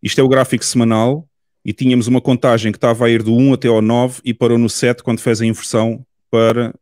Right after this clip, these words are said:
o vermelho e voltou a iniciar uma contagem nova. As regras do M R I que dizem é que quando,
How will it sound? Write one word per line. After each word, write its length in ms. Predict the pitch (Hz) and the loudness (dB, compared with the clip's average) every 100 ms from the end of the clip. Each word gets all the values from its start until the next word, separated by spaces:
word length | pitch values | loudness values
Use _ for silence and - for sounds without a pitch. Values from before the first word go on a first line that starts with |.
| _ | _
o 220 | 123 123 | -2 0
vermelho 560 | 117 110 98 87 80 - - | 0 -2 0 -2 -4 -8 -6
e 80 | |
voltou 420 | 101 107 - 123 - | -2 -2 0 -2 0
a 60 | 117 | -2
iniciar 300 | 110 - 113 | -2 -2 -2
uma 140 | 110 | -2
contagem 420 | 113 104 110 107 | -4 -2 -2 -2
nova. 300 | 95 76 - _ _ _ _ _ _ _ _ - | -4 -8 -12 _ _ _ _ _ _ _ _ -2
As 120 | 143 | 0
regras 280 | 175 196 160 | 2 2 2
do 120 | 156 | 2
M 120 | 156 | 2
R 300 | 147 127 131 | 4 2 2
I 40 | 135 | 0
que 100 | 120 | 0
dizem 380 | 131 139 139 117 | 0 2 2 2
é 160 | 95 | 0
que 180 | 117 113 | -2 -8
quando, 260 | 139 135 | -6 -6